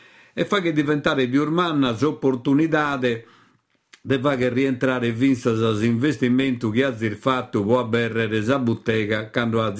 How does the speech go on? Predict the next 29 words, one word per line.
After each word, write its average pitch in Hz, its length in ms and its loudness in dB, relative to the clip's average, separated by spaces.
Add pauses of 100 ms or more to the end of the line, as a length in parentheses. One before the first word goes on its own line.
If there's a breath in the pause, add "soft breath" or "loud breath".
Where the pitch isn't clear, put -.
scominciato. 110 960 -2 (840 soft breath)
Su - 220 -2
concetto 165 560 2
caleste, 120 680 0
è 185 160 2
scuso 190 420 0
di 147 120 2
non 143 200 0
trascurare 156 640 2
nulla 151 460 2
per 110 180 0
ridurre 127 440 2
a 120 60 0
su 151 180 -2
minimo 165 800 2
il 165 280 2
rischio 147 420 2
di 123 140 0
un 131 220 0
fallimento 123 960 0 (500 loud breath)
e 127 140 0
di 143 100 2
aumentare 156 760 0
vinza 131 840 -2
a 139 160 -2
su 180 160 0
massimo 123 720 2
il 120 240 2
balanzo. 120 920 0